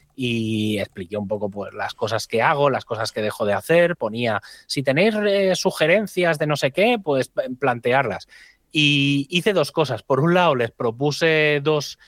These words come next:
grupos o dos temáticas de las que no tenían documentación, o sea, no tenían filtro,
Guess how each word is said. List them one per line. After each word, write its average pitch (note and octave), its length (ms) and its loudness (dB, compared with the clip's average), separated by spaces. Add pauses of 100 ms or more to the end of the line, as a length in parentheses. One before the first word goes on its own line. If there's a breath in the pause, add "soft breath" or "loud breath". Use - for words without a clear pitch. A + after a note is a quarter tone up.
(300 soft breath)
grupos D3+ 640 0
o B2 60 0
dos C#3+ 200 0
temáticas C3+ 960 -2
de A#2 120 -2
las A2 180 -2
que A2 140 -4
no A#2 160 -2
tenían A#2+ 720 -2
documentación, A#2 640 -2
o C3 40 -6
sea, B2 140 -2
no A2+ 120 -2
tenían A#2 320 -2
filtro, D#3+ 500 0